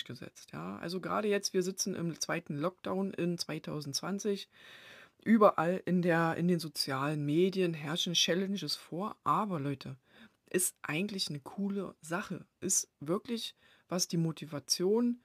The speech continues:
schafft, oben zu halten. Und dann ist es total egal, ob das die hunderttausendste Challenge ist oder nicht. Hauptsache, du bleibst am Ball und du bist motiviert und gibst Gas. Also, meine Challenge ist,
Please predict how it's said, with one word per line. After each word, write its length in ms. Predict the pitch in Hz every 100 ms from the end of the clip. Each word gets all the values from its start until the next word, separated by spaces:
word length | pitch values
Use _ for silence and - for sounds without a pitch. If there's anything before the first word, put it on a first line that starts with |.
| _ -
schafft, 380 | - 185 - -
oben 300 | 339 320 392
zu 180 | - 131
halten. 380 | 127 127 127 - - -
Und 200 | - 165
dann 160 | 175 240
ist 180 | 214 -
es 120 | 190
total 340 | 196 214 220
egal, 300 | 214 220 233
ob 120 | 226 -
das 200 | 202 -
die 120 | 190
hunderttausendste 880 | 185 202 190 190 170 208 208 - 170
Challenge 480 | - 185 185 196
ist 220 | - 190 -
oder 260 | 170 165
nicht. 360 | 175 220 - - _ - - _ -
Hauptsache, 420 | - 175 233 208
du 100 | 196
bleibst 320 | 190 185 - -
am 120 | 165
Ball 260 | 123 254
und 140 | 175 151
du 80 | 165
bist 240 | 180 -
motiviert 540 | 165 - 131 156 185
und 100 | 190
gibst 280 | 180 175 -
Gas. 400 | 196 196 147 - _ - - - -
Also, 300 | - 160 131
meine 360 | 120 143 214
Challenge 380 | 247 226 196 196
ist, 260 | 208 226